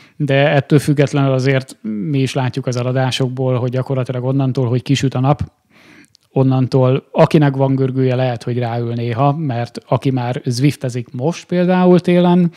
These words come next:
az lehet, hogy amikor utána a sötétben ér haza, vagy nagyon kevés ideje van tekerni, akkor ugyanúgy felül nyáron is egy Zwiftes edzésre,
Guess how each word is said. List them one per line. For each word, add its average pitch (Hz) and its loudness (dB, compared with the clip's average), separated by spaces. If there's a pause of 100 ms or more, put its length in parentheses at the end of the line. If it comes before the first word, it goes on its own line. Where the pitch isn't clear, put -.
(480)
az 165 -4
lehet, 127 -6
hogy 127 -10
amikor 127 -8
utána 127 -6
a 127 -2
sötétben 123 -4
ér 120 -6
haza, 135 0
vagy 127 -2
nagyon 135 2
kevés 131 -2
ideje 127 -4
van 120 -6
tekerni, 143 2
akkor 139 0
ugyanúgy 139 2
felül 123 -4
nyáron 123 -4
is 120 -6
egy 123 -4
Zwiftes 120 -8
edzésre, 156 0